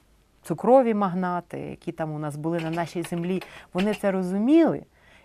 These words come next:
і вони і оплачували і ці будинки для інвалідів, і для бідних лікарні будували, і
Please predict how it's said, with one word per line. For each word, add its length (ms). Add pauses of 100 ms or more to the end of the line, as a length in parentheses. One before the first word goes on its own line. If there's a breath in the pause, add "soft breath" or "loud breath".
і 100
вони 360
і 220
оплачували 960
і 280 (300 loud breath)
ці 140
будинки 600
для 240
інвалідів, 960 (680 loud breath)
і 360
для 160
бідних 680
лікарні 640
будували, 800 (540 loud breath)
і 440